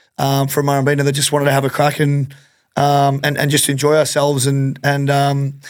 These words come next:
give people the opportunity to, to train, but just enjoy themselves while they were doing it. And, um, you know, like I said, obviously my passion in footy has been able to sort of, I guess, uh, specify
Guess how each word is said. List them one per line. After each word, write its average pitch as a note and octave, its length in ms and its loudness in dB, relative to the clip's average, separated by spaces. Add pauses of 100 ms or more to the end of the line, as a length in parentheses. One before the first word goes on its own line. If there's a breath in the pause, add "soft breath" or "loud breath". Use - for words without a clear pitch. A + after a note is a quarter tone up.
(220 loud breath)
give D3+ 160 -4
people D3+ 220 0
the D3 80 2
opportunity D3 560 0
to, C#3+ 480 2
to D3 120 -4
train, D3 300 0
but D3+ 100 -2
just D3+ 180 -2
enjoy C#3+ 240 0
themselves C#3 600 -2 (380 soft breath)
while D3 160 2
they D3 80 -2
were C#3 80 -2
doing D#3 300 0
it. F3+ 120 0
And, D3 280 -2 (400 soft breath)
um, C#3+ 360 2
you F3+ 100 2
know, D#3 220 2
like D3+ 180 0
I - 20 -2
said, D#3 200 2
obviously C#3+ 280 0
my C3+ 100 2
passion C3+ 320 -2
in C#3 100 0
footy D3 300 0
has C3+ 300 -2 (480 soft breath)
been D3 140 0
able C#3 220 0
to C#3 380 0 (280)
sort - 260 0
of, C3 180 -2
I C#3 80 0
guess, C3 260 -2 (120)
uh, C#3 260 2
specify C#3 760 0